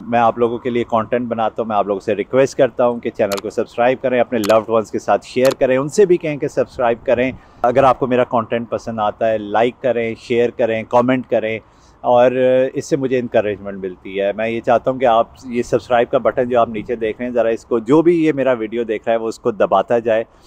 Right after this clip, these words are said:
ताकि मेरे subscribers बढ़ें और इससे मुझे बड़ी encouragement मिलती है। अगले round में चलते हैं, Super Four के अंदर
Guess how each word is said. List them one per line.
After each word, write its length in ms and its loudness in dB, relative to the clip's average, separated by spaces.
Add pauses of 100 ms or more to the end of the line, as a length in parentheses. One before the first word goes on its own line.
(360)
ताकि 260 2
मेरे 200 -2
subscribers 580 -2
बढ़ें 340 -2 (220)
और 380 0
इससे 280 -6
मुझे 200 -4
बड़ी 160 -4
encouragement 680 -8
मिलती 300 -16
है। 180 -8
अगले 340 2
round 280 2
में 80 -2
चलते 300 -2
हैं, 60 -2
Super 300 0
Four 300 0
के 140 -4
अंदर 360 0